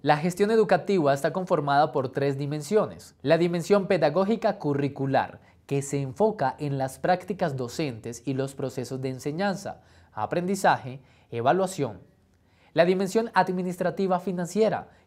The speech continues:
que se enfoca en la administración de los recursos económicos,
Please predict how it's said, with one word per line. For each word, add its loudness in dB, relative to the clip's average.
que -6
se -6
enfoca 0
en -8
la -2
administración -6
de -4
los -2
recursos -8
económicos, -6